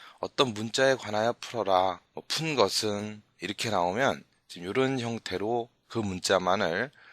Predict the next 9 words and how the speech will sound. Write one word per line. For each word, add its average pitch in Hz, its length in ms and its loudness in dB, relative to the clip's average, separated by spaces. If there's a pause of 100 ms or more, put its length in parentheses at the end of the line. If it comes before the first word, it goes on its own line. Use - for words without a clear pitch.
(160)
좌변에 90 500 -4
남기고 78 600 -8
나머지 80 500 -10
모든 78 320 -12
것을 87 280 -8
우변으로 85 840 -8
정리를 85 520 -10
해주면 104 380 -8
되겠습니다. - 760 -14